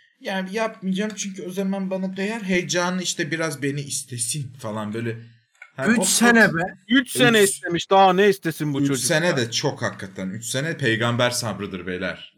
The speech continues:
Speaker 1: <laughs> Ben bilmem.
Speaker 3: Ya beyler,
Speaker 1: Ben
Speaker 3: üç
Speaker 1: bunu
Speaker 3: sene istemiş
Speaker 2: Haylar.
Speaker 3: daha ne ya?
Speaker 1: Üç ay bile belki çok var.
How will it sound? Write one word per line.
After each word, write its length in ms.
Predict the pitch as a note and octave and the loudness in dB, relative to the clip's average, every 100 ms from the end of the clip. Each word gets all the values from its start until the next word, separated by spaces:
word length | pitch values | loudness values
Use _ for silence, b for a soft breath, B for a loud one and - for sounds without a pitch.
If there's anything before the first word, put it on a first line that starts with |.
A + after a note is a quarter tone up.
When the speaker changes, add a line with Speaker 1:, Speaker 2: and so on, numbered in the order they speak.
| D3+ - | -4 2
Speaker 1:
<laughs> 300 | C#4 A#3 - | 4 4 4
Ben 300 | D#3 C#3 C3+ | 4 4 2
bilmem. 340 | B2+ C3 A#2 - F3 | 0 0 0 4 4
Speaker 3:
Ya 120 | C3+ A#2+ | 4 2
beyler, 380 | D3+ E3+ A3 A3 | 4 8 8 8
Speaker 1:
Ben 60 | A#2 | 4
Speaker 3:
üç 120 | A2+ | -2
Speaker 1:
bunu 80 | G#2+ | -2
Speaker 3:
sene 180 | C4 C4+ B3 | -4 -4 -6
istemiş 260 | - C4+ | -6 2
Speaker 2:
Haylar. 340 | C#3+ C#3+ C#3 A2 | 6 6 6 4
Speaker 3:
daha 220 | C#3 B3+ | 6 6
ne 140 | B3+ A3 _ - | 4 -12 _ -8
ya? 180 | A3+ B3 | -8 -4
Speaker 1:
Üç 460 | - F#3+ F#3+ - - | 0 0 0 -2 0
ay 340 | D#3+ D#3 D3 | 4 4 2
bile 360 | B2+ C#3+ D3 C#3 | -2 0 0 2
belki 320 | C3 B2 B2 | 0 0 -4
çok 260 | A#2+ A#2 | -4 -4
var. 100 | G#2+ | -6